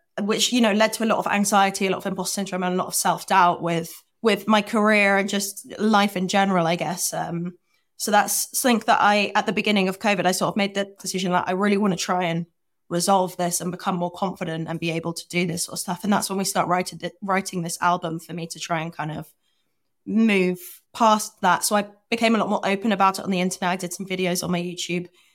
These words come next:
about imposter syndrome, about anxieties, about self-doubt and stuff across, you know, across everything, but specifically in music. 'Cause I feel like it's something people don't talk about too much in the rock music scene, but it's something everyone kind of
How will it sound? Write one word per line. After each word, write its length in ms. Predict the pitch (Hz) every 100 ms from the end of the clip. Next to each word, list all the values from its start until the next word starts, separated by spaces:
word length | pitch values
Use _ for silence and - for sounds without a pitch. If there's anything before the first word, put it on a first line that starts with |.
| _ -
about 420 | 175 180 160 -
imposter 340 | 202 214 226
syndrome, 360 | 240 240 226 220
about 180 | - 180
anxieties, 640 | 196 202 196 196 220 190
about 200 | 185 -
self-doubt 540 | 190 180 - 185 180
and 160 | 175 185
stuff 560 | - 175 175 175 - - _ -
across, 540 | 214 247 233 - - -
you 160 | 233
know, 200 | 220 185 180 -
across 300 | 214 240 233
everything, 400 | 220 202 196 190
but 120 | 196
specifically 580 | 190 190 208 196 - 190
in 140 | 180 185
music. 580 | 185 180 165 165 - _ _ _ _ -
'Cause 120 | 190
I 60 | 180
feel 100 | 202
like 120 | 185
it's 100 | -
something 140 | 180
people 200 | 180 190
don't 160 | 180 180
talk 220 | - 185
about 320 | - 165 -
too 160 | - 190
much 340 | 180 156 - -
in 80 | 175
the 80 | 170
rock 260 | 180 -
music 320 | 170 170 175
scene, 320 | - 151 156 170
but 160 | -
it's 120 | 185 -
something 220 | 180 156 -
everyone 360 | 185 185 180
kind 180 | 180 190
of 120 | 170